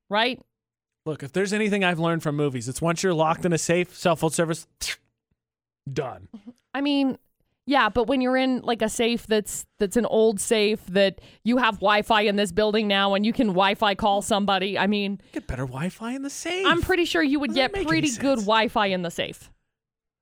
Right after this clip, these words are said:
Speaker 2: Now, here's what they really need to do. How much of a power move would it be and awesome? Granted, we're all the same issues, and I'm not ignoring those. This is just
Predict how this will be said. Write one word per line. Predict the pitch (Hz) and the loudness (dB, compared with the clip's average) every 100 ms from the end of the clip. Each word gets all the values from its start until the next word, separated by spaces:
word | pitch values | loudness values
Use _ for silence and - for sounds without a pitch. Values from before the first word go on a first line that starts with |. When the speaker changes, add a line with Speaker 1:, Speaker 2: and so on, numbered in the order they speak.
| _ 180 | _ 0
Speaker 2:
Now, | 196 185 - _ _ | 2 2 -4 _ _
here's | - 349 285 | -4 -2 0
what | 180 | -2
they | 139 | -2
really | 143 165 147 | -2 -2 -2
need | 131 113 | -4 -10
to | |
do. | 131 120 113 - | -12 -14 -14 -10
How | - 330 359 | -2 -2 0
much | 302 202 | -2 -4
of | 156 | -10
a | |
power | - 185 196 160 | -6 -2 0 0
move | 143 139 | -4 -6
would | 127 120 | -8 -10
it | - | -8
be | 123 113 - | -8 -8 -10
and | 143 - | -10 -2
awesome? | 165 170 - 127 107 107 _ _ _ - | 0 0 -2 -8 -10 -16 _ _ _ -4
Granted, | 196 185 156 135 - | 0 2 0 -4 -10
we're | 147 - | -8 -2
all | 156 190 | 0 2
the | 214 | 0
same | 240 247 | 0 2
issues, | 247 - 202 185 | 0 0 -2 0
and | 165 | -2
I'm | 175 | 0
not | 175 185 | 0 0
ignoring | 190 190 170 | 0 0 0
those. | 143 135 | -2 -2
This | 143 143 | -6 -10
is | 135 | -10
just | 143 - | -12 -12